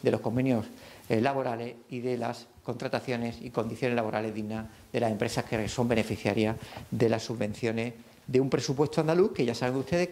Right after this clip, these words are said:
que supone el veintidós coma cincuenta y siete por ciento del Producto Interior Bruto y por tanto tiene una capacidad determinante de orientar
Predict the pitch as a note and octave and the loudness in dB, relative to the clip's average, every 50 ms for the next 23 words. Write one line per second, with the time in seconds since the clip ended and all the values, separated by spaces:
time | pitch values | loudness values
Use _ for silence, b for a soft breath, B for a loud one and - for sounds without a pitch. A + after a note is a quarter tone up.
0 | - - - C3 A#2+ - - B2 A#2 - D3+ D3+ D#3 E3 D#3+ C#3+ C3 B2 A2 A2+ | -6 -2 0 0 2 2 0 -2 0 2 2 2 2 2 0 2 2 0 0 0
1 | B2 A#2 C3 C3 C3 - C#3 C#3 C3+ - C3+ B2 A#2+ A#2 A2+ - - C3 C#3 C3+ | 0 0 0 0 0 -2 -4 -4 -4 -4 -6 -6 -6 -6 -6 -8 -6 -4 -2 -2
2 | C3+ B2 - C3+ B2 C3 C#3+ C#3+ - B2 A2+ A2 - A#2 A2 G#2+ G#2 A2+ G#2+ G#2+ | -2 -2 -4 -4 0 2 0 2 2 0 0 0 0 0 0 0 2 2 4 6
3 | A2 A2 A2+ C3 C3 - D3+ C#3+ - - - A#2+ A#2+ B2+ B2 - C3+ C3 B2+ B2+ | 6 6 6 6 6 6 4 4 4 0 0 -2 -2 -2 -4 -2 0 0 2 0
4 | B2+ B2 - A#2+ - - A#2+ - D3 C3+ C#3 C#3+ - B B B B B B B | 0 0 -2 -2 -2 -2 -2 -2 -4 -4 -4 -6 -8 B B B B B B B
5 | B B C3+ B2+ - D#3 D3 D#3 D3 C#3 C3 B2+ A#2 C3 A#2+ B2 C3 C3 - - | B B -2 0 2 2 2 2 0 0 0 -2 -2 -2 -2 0 0 -2 -2 -2
6 | C3+ A#2+ A#2+ A2+ G#2 F#2+ - A2 G#2+ | -2 -2 -2 -2 -4 -2 -2 -2 -2